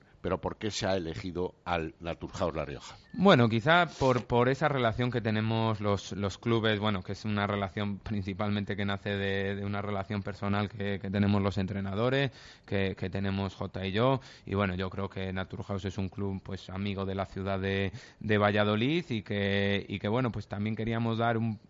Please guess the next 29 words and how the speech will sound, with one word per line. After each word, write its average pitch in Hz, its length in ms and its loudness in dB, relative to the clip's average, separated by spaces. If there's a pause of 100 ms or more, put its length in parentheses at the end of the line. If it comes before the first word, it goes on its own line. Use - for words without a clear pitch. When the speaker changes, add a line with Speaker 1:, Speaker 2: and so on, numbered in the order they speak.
(180)
Speaker 2:
un 127 180 0
premio 127 400 2
a, 110 180 6
a 104 160 0
la 98 120 2
gente 110 260 -2
de 113 80 0
Valladolid, 110 540 0 (280)
pues, 107 180 -2
que 101 120 -4
pueda 110 260 2
disfrutar 110 580 -2
de 117 60 0
un 107 160 4
equipo 113 420 0
que 98 160 -4
ha 101 60 0
estado 101 240 0
a 98 80 2
punto 107 260 0
de 110 60 2
meterse 104 400 0
en 107 140 2
la, 98 280 4
en 98 180 -6
la 95 120 -2
élite 104 320 -2
absoluta 104 560 -4
europea 107 560 0